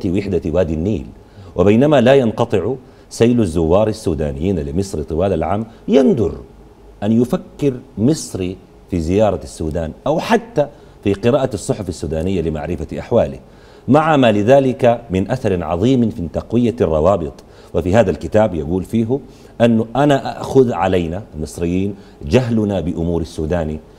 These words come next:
من لغة ودين ومدنية وجغرافيا"، مستشهدا، هو قال، بأمثلة يخجل الإنسان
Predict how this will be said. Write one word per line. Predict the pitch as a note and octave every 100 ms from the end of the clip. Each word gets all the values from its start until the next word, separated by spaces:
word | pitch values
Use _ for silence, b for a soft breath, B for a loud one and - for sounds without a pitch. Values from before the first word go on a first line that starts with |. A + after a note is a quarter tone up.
| B
من | C#2+ D#2
لغة | F#2+ G#2 F#2+ G2+
ودين | F2+ D2+ C#2+ G2 F#2 F2
ومدنية | D2+ D2 C#2 C#2 F#2 D#2+ - C2
وجغرافيا"، | C#2 C#2+ C2+ C2 - - - B B -
مستشهدا، | F2 F#2 - - D#3+ - F2+ D#2+ D2
هو | F#2+ D#2
قال، | E2+ G2+ G#2+ B B
بأمثلة | A#2 C3+ D3+ - A2+ A2+ B2 - - -
يخجل | F2+ C#3 B2+ G2 F2+
الإنسان | D#2 E2 A#2+ F#2+